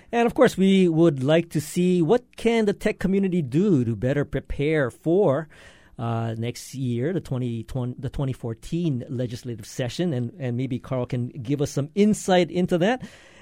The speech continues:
And, of course, you can give us a call here. The number is nine four one, three six eight nine on Oahu or one eight seven seven, nine four one, three six eight nine from the neighbor islands. Carl, we got you all to ourselves. So I want you to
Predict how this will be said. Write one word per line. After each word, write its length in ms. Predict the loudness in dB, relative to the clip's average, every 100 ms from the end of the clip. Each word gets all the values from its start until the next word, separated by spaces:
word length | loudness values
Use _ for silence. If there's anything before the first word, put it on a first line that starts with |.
| -2
And, 80 | 2
of 80 |
course, 240 | 6 6 4
you 40 |
can 100 | 2
give 120 | 2
us 80 | 2
a 80 | 0
call 220 | 2 4
here. 240 | 4 4 4
The 80 |
number 340 | 2 2 2 2
is 380 | 2 4 4 2
nine 260 | 0 0
four 300 | 2 4 4
one, 280 | 4 0 -2
three 180 | -4 -6
six 280 | -4 -2 0
eight 160 | 0
nine 260 | -2 -2 -2
on 140 | -2
Oahu 420 | -2 -2 -2 -2 -2
or 280 | -2 0 -2
one 300 | -4 -2 -2
eight 120 | -4
seven 300 | -4 -4 -4
seven, 300 | -2 -2 -2 -4
nine 280 | -4 -4
four 220 | -4 -4 -4
one, 260 | -2 -4
three 260 | -2 -2 -2
six 340 | -2 -4 -2
eight 160 | -2 -2
nine 200 | -2 -4
from 320 | 0 0 2
the 100 | 2
neighbor 340 | 2 2 0 0
islands. 440 | 0 2 0 -2 -20 -20 -20 _ _ _ 6
Carl, 420 | 8 8 6 0 _ _ -4
we 100 | -2
got 340 | 2 2 4
you 120 | 2
all 380 | 4 6 8 8
to 200 | 6 6
ourselves. 640 | 6 4 4 4 2 -2
So 460 | -8 4 6 6 2
I 120 | 0 2
want 260 | 2 2
you 80 | 2
to 220 | 2 0